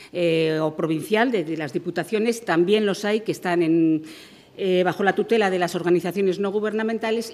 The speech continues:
y los hay también que, eh, están dentro de las, eh, representaciones sindicales, es decir, centros dependientes de los sindicatos mayoritarios.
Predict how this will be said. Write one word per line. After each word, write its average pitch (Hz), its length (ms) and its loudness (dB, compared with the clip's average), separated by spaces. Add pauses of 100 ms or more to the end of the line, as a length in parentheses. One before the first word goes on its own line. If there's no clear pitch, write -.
y 285 80 -2
los 262 220 -2
hay 247 80 0
también 233 600 -2
que, 233 300 0
eh, 180 260 0
están 202 380 -2
dentro 208 380 -2
de 214 160 -2
las, 214 240 -4
eh, 165 180 -2
representaciones 175 760 -4
sindicales, 151 540 -4
es 160 100 -8
decir, 220 320 -4 (360)
centros 208 380 2
dependientes 202 760 2
de 233 220 2
los 165 360 0
sindicatos 170 760 -2
mayoritarios. 143 680 -4